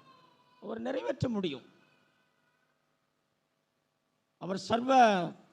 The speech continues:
வல்லமை உள்ள தேவனாக இருக்கிறார். பிசாசை தேவன் அழிக்காமல் அவர் இந்த பூமியிலே அனுமதித்து வைத்திருப்பதற்கான காரணம் என்னவென்றால், தேவனுடைய பிள்ளைகளாகிய நாம்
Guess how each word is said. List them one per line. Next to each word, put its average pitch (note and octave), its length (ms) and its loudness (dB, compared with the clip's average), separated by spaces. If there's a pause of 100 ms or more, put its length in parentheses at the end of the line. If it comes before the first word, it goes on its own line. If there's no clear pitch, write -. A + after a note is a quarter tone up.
(460)
வல்லமை A#3+ 500 0
உள்ள A3 200 0
தேவனாக F3 480 -4
இருக்கிறார். A#2+ 420 -10 (680)
பிசாசை C#4+ 840 -6 (580)
தேவன் A#3 520 -4
அழிக்காமல் G#3 920 -2 (1080)
அவர் D#3 420 -6
இந்த D3+ 140 -6
பூமியிலே F3+ 540 -4
அனுமதித்து F3 560 -2
வைத்திருப்பதற்கான D3 1040 -6 (720)
காரணம் G#3 460 -4
என்னவென்றால், D3+ 640 -4 (200)
தேவனுடைய F#3+ 420 -4
பிள்ளைகளாகிய D3+ 640 -2
நாம் C3+ 400 -8